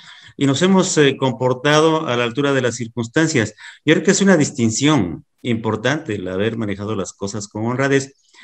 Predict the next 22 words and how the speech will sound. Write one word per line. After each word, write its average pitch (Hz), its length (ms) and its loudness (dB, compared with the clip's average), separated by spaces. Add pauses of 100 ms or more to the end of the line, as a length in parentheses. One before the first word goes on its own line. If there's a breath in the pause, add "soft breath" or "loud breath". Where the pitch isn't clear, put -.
(240 loud breath)
y 127 80 0
desde 123 240 4
luego 147 560 4 (320)
un 120 340 -6
tema 127 360 2
en 104 100 -2
el 95 200 -4
cual 110 340 0 (320)
siempre 113 600 0
los 92 200 -6
opositores 107 840 -4 (240 loud breath)
tratan 113 360 -2
de 104 100 -2
pegar 107 340 -2
por 117 140 0
ahí 113 160 0
para 113 220 0
minar 104 540 0
por 104 140 -4
ese 110 200 -6
lado, 151 380 -8
¿no? 58 160 -10